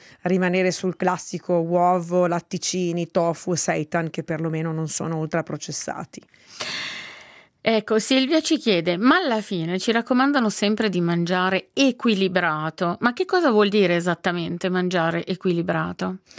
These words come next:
Speaker 1: In linea di massima, se io ho in mente il piatto della salute, vuol dire che se io ho un piatto, eh, trenta minuti di questo que-, piatto, quindi la metà deve essere composto da verdure, insalate, verdure,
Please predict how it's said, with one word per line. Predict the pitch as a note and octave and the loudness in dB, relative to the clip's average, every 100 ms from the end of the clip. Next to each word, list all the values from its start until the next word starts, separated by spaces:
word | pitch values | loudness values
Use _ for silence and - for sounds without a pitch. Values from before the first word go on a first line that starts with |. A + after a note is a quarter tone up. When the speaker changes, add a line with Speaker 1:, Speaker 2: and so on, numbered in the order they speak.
| - - _ | -20 -20 _
Speaker 1:
In | G3+ | 0
linea | G#3 A3+ | 2 2
di | A#3 | 2
massima, | A#3 A#3+ B3+ - D4 D#4 D#4+ | 4 2 2 -2 2 2 2
se | A#3+ F#3+ | 0 0
io | G3 | 2
ho | G3 | 2
in | F3+ | 2
mente | G3 G#3 G3+ | 0 0 0
il | F3 | -2
piatto | - - G3+ F3+ - - | -4 0 0 0 -8 -8
della | F3 F3 F3 | -4 0 0
salute, | - G3+ A3 A#3 A3+ C4 | 0 0 0 -2 0 2
vuol | G#3 | 2
dire | F3 E3+ | 2 0
che | E3+ | 0
se | - G3 | 0 2
io | A3 | 4
ho | F3+ | 4
un | F#3 F3+ | 2 -4
piatto, | - F#3+ - - _ F3 G3+ E4 - - - - - | 0 0 0 -8 _ 2 2 0 -8 -20 -20 -20 -4
eh, | - F#3 F3+ F3 | 2 4 4 2
trenta | - A3+ B3+ A#3+ | 0 0 2 0
minuti | A3+ A#3 B3 G#3 | 2 0 0 0
di | F3 | 0
questo | G3+ F3 F#3 | 0 0 0
que-, | A#3+ | 0
piatto, | A3 - G#3 G#3 F#3+ | 0 0 0 -2 -6
quindi | F#3+ F#3 F3 | -4 -2 0
la | G#3+ A#3+ | 0 0
metà | F#3+ - G#3 F3+ - | -2 0 0 0 -4
deve | F#3 | -2
essere | F3+ - F3+ | 0 0 -2
composto | F3 F#3 E3 F#3+ F3 - | -2 -4 0 0 0 -4
da | F3 F3+ E3+ | 0 0 -2
verdure, | E3+ G3+ F#3 E3+ E3+ D#3+ E3 F3+ A#3 C#4+ - _ - _ | 0 0 0 -2 -2 0 2 4 2 -2 -10 _ -20 _
insalate, | F#3 - D#3 F3+ G3 F3+ | -2 2 2 2 0 -2
verdure, | F3 E3+ G3+ G#3+ F#3 E3+ | -4 -2 0 4 4 2